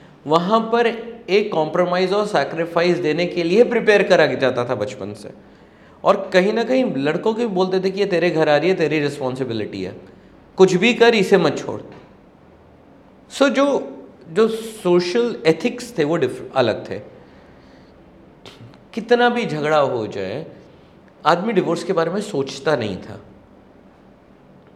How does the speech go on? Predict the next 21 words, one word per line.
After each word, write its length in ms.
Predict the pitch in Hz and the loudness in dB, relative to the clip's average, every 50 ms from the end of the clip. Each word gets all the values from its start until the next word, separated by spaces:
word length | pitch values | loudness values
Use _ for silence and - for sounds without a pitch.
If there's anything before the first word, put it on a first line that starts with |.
| - - - - - - - - | -20 -20 -20 -20 -20 -10 -2 2
कई 180 | 127 135 165 | 4 4 4
जगहों 360 | 165 165 175 170 170 170 170 | 4 2 2 2 2 0 -2
पे 120 | 165 175 175 | -2 -2 0
वो 140 | 175 180 156 | 0 0 2
गलत 260 | 120 113 113 131 131 | 2 2 2 2 0
भी 200 | 131 131 151 139 | 0 -2 -4 -6
था, 340 | 113 101 110 101 117 - - - - | -6 -6 -6 -6 -8 -8 -14 -14 -8
क्योंकि 340 | 127 131 131 131 151 143 139 - - - - - - - | -6 -6 -6 -6 -6 -8 -8 -10 -14 -20 -20 -10 -4 -2
completely 600 | 143 139 139 147 151 147 147 147 151 170 160 147 | -2 -2 0 0 -2 -2 -2 0 0 0 0 0
incompatible 680 | 143 151 - - 135 139 143 131 131 131 139 135 143 147 | -2 -2 -2 -2 0 2 4 2 4 2 0 0 0 0
लोग 500 | 139 131 135 139 135 139 - - - - | 2 2 2 2 0 -2 -6 -12 -10 -8
पूरी 160 | 151 143 147 | -6 -6 -4
ज़िंदगी 360 | 139 139 131 139 135 139 156 | -4 -4 -4 -4 -2 -2 -4
एक 140 | 147 135 131 | -4 -2 -2
दूसरे 260 | 139 135 - - 117 | -4 -4 -2 -4 -6
के 140 | - 127 123 | -4 -4 -4
साथ 160 | - 131 113 117 | -4 -4 -6 -6
निक-, 440 | 113 95 78 - - - - 82 113 | -8 -12 -12 -16 -18 -18 -14 -12 -10
निकाल 260 | 107 98 104 104 98 | -4 -2 -2 -2 -2
देते 240 | 92 92 - - - | -4 -8 -10 -12 -14
थे, 180 | - 107 - | -14 -14 -16